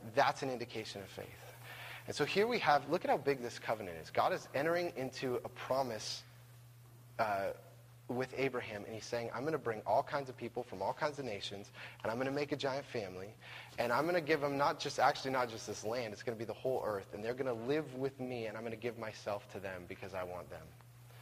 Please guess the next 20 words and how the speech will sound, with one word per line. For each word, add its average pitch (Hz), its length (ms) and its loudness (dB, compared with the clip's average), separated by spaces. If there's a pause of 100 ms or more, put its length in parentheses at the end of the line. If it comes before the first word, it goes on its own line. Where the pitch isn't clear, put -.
(760)
This 113 100 -4
beautiful 151 380 2
picture 139 340 2
of 101 80 0
what 107 160 2
God's 101 200 4
promising, 98 420 -4
it's - 160 -8
huge, - 480 -6 (260)
okay? 123 220 4 (1040)
Now, 110 280 10 (1000)
that 135 80 12
was 131 120 6
my 123 100 0
first - 360 -4
point. 76 160 -8 (220)
The, 110 200 0
the 123 120 -2
next 139 320 2
two, 147 240 4